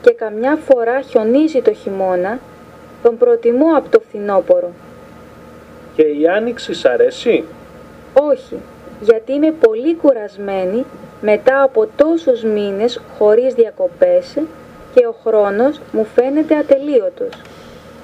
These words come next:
Speaker 2: Εσένα σ' αρέσει μόνο το καλοκαίρι και ο χειμώνας, λοιπόν;
Speaker 1: Αυτές οι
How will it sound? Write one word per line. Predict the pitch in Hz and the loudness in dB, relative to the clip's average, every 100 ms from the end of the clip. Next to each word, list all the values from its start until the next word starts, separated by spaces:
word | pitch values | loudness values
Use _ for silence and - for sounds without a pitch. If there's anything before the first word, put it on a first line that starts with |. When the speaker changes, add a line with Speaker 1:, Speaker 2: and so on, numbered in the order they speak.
| - - - - - | -20 -20 -20 -8 -2
Speaker 2:
Εσένα | 151 - 220 233 | 0 2 2 0
σ' | 220 | 2
αρέσει | 170 170 226 - 170 | 0 2 -2 -2 -6
μόνο | 165 208 226 196 - | 0 2 2 0 0
το | 156 | -2
καλοκαίρι | - 147 139 - - 202 240 226 | 0 -2 0 -2 0 0 0 -4
και | - | -2
ο | 196 | -2
χειμώνας, | - 214 247 247 160 117 | -4 -2 0 0 0 -2
λοιπόν; | 123 - - - - - - - - - - - - - - - | -6 0 0 0 -12 -20 -20 -20 -20 -20 -20 -20 -20 -20 -12 -2
Speaker 1:
Αυτές | 226 - 240 262 - | -2 2 2 2 -2
οι | 262 | -14